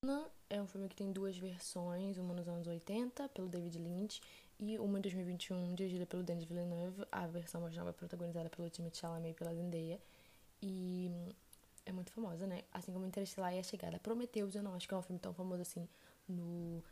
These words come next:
nesse ramo de ficção científica, mas Interestelar e A Chegada são filmes que basicamente todas as pessoas conhecem, são filmes muito importantes pra quem gosta da galera que gosta de ficção científica. Interestelar é do Christopher Nolan e A Chegada também do Denis Villeneuve,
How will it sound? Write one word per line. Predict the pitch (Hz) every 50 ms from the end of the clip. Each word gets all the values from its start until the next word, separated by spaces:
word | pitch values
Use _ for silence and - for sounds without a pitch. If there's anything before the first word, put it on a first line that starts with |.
| - - -
nesse | 175 170 - 175
ramo | 175 175 175 175
de | 165 -
ficção | - 175 - - 175
científica, | - - 190 180 - 190 180 185 - 190
mas | 180 175 170 165
Interestelar | 190 180 214 202 196 - - 185 180 170 175
e |
A | 170 170
Chegada | - - 190 175 - 175 165 165 165 165 - 185 185 190 - - - - - - - -
são | - - - 190 185 190
filmes | 185 - - - 190 185 190 185 185 -
que | - - 196 185 185 180
basicamente | - 190 202 - - 226 214 202 202 -
todas | - 196 196 180
as | 180 -
pessoas | - 185 - - 175 -
conhecem, | - - 180 170 170 - -
são | - 185
filmes | 180 185 180 180
muito | 180 175 175
importantes | - - 214 202 202 - - 180 175 170 175 185 - - 190 185 180 - - - - - - - - - -
pra | - 220 220
quem | - 254 247
gosta | 233 226 214 - - - 214 208 - - -
da | 202 202
galera | 202 202 196 190 185 190
que | 185
gosta | 190 180 - 190
de | 185 180 -
ficção | - 180 - - 185 180
científica. | - - 180 180 - - - - - - - 170 - - - - - - - - - -
Interestelar | 185 175 - 175 180 175 - - 190 180 180 175 170 170 170 175 -
é | - 180 170
do | 170 170
Christopher | - - 165 - 170 - 185 180 175
Nolan | 175 175 165 170 170 180 202 233 240 - - - - - - -
e | 185 180 180 180 175 175 175 170 170 - - - -
A | 180 180
Chegada | - 202 190 180 180 180
também | 180 226 240 254 247 226 220 208 208 214
do | 220
Denis | 202 196 190 190 175
Villeneuve, | 180 202 196 190 185 175 170 180 185